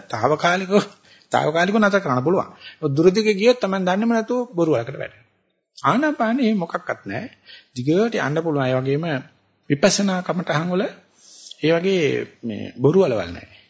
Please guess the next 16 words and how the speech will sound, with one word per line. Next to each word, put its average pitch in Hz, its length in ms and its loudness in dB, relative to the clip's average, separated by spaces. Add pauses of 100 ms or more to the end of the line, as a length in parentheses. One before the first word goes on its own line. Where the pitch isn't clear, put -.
(840)
නමුත් 190 220 0
ඒකට 196 260 2
ගමන 185 380 2 (200)
මේ 147 240 0
රසවත් 151 520 2
නැහැ. - 240 -20 (2500)
ඒ 139 200 2
නිසා 143 300 -2
උගව 151 180 -2 (140)
දෙනෙක් 135 300 -2 (340)
හරි 151 200 -6
කැමැති 139 320 -6
බඟක් 147 300 -4
දුරට 151 220 0
භාවනා 147 460 0
කරලා 196 360 -4